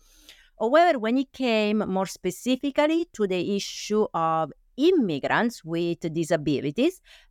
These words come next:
I had a lot of more challenges because it's not a subject that has been studied very much. So, like, in that case, I mostly relied on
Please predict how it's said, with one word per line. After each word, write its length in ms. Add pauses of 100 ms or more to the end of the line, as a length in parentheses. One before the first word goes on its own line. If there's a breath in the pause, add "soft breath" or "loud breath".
I 80
had 220
a 60
lot 160
of 80
more 240
challenges 640
because 400
it's 160
not 220
a 60
subject 680
that 180
has 220
been 560
studied 540
very 180
much. 420 (240 soft breath)
So, 580
like, 260
in 120
that 220
case, 460
I 80
mostly 520
relied 680 (100)
on 680